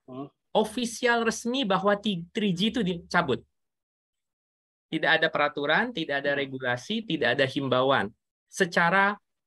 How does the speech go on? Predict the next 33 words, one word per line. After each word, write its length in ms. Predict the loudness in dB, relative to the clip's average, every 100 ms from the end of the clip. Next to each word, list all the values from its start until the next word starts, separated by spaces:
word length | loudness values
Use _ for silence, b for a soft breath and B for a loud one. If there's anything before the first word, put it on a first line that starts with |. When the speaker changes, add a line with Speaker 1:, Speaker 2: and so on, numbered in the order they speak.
| _
Speaker 2:
resmi 400 | -2 0 -6 -10 _ _ _ _ _ _ _ _ _ _ _ _ -2
dari 160 | 0
pemerintah. 480 | 2 0 0 -2 -4 -14 -20 _ _ _ _ _ _ _ _
Tidak 320 | -4 2 4
ada 0 |
peraturan 480 | 4 4 2 2 0
menteri, 320 | 0 0 0
tidak 240 | 0 0 0
ada 80 |
peraturan 400 | -2 -4 -4 -4
dirjen, 480 | -2 -4 2 2 2
tidak 120 | -4 -2
ada 80 | -2
peraturan 400 | -2 -2 -2 -2
apapun. 400 | -2 -4 -4 -6
Speaker 1:
Hmm. 200 | -8 -12 _ _ _ _ _ -4
Speaker 2:
Three 160 | -2
G 160 | 0 0
di, 320 | 2 0 0 -10 -20 -20 _ -20 -8
di, 320 | -2 -2 -2
dimatikan. 480 | 0 0 0 -6 -6 -12 _ b b
Jadi 320 | 0 0 2
kalaupun 560 | 4 4 2 2 0
ada 320 | 2 2 2 2
three 240 | 2 2
G 160 | 4 4
Speaker 1:
Hmm. 40 |
Speaker 2:
dimatikan, 480 | 2 0 0 0 2 2 -4
itu 240 | -4 0
adalah 320 | 0 0 0 0
inisiatif 800 | -4 -6 -4 -4 -2 0 0 0
dari 240 | -2 0 0
operator. 480 | 2 2 4 2